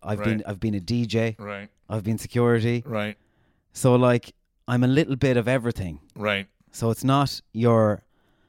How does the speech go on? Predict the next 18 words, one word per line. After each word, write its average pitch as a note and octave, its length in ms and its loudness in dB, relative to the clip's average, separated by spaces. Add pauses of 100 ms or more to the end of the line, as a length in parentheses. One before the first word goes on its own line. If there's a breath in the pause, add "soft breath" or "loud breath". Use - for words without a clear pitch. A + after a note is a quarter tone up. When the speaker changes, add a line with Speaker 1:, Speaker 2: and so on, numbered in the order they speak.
(200)
Speaker 1:
normal A#2 500 0
promoter A2 480 -2
that F#2+ 160 -6
kinda G2+ 360 -6 (180)
brings A#2 240 0
you G#2+ 60 -2
down G#2+ 220 0
and G2 100 -4
says, F#2+ 160 -6
"Here, G#2 180 -2
do G#2+ 140 -4
your G2+ 120 -2
gig G2 260 -2
and F#2 60 -4
Speaker 2:
But F#2 60 -4
Speaker 1:
go." A#2 140 0
Speaker 2:
you A#2+ 140 -6
are, G#2 160 -2